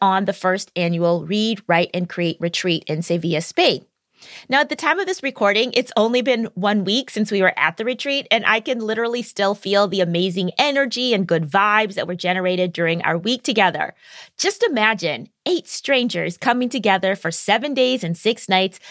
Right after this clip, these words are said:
to focus exclusively on igniting their creativity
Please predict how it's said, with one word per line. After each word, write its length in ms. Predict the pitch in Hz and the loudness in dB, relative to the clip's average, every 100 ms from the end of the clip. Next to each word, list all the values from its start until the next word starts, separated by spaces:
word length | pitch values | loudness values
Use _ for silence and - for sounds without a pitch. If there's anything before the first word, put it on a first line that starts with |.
| - - | -16 -2
to 140 | 269 | -2
focus 500 | - 330 330 339 - 269 | 0 -2 0 -2 -2 -4
exclusively 1160 | 285 - - 285 285 339 349 285 202 202 208 | -4 -10 -10 -6 -2 0 0 0 -2 0 2
on 200 | 190 185 - | 2 2 0
igniting 580 | 175 170 175 240 294 285 | -4 0 2 2 0 -2
their 140 | 294 | -4
creativity 760 | - 196 175 - 262 269 262 | 0 0 0 0 0 2 0